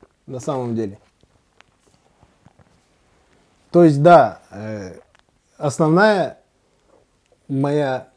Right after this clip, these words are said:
сильная черта в комедии — это самоирония. То есть, да, у меня так произошло, что в моей жизни было такое событие, что у меня было семь ножевых ранений,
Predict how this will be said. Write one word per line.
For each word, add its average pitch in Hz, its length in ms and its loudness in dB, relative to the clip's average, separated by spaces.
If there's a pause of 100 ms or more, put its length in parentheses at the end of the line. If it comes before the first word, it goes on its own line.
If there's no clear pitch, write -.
(140)
сильная 160 440 0
черта 151 340 -2
в - 80 -4
комедии — 165 500 2
это 147 180 -2
самоирония. 147 800 0 (1600)
То 160 120 2
есть, 143 180 2
да, 160 200 6
у 139 60 0
меня 156 220 0
так 180 220 -2
произошло, 170 600 2
что 127 540 -2
в 117 120 -6
моей 151 260 -2
жизни 175 400 0
было 151 280 0
такое 151 300 0
событие, 156 440 -2
что - 160 -8
у 143 40 -2
меня 156 140 -2
было 147 240 0
семь 151 240 -4
ножевых 147 380 -2
ранений, 220 500 -4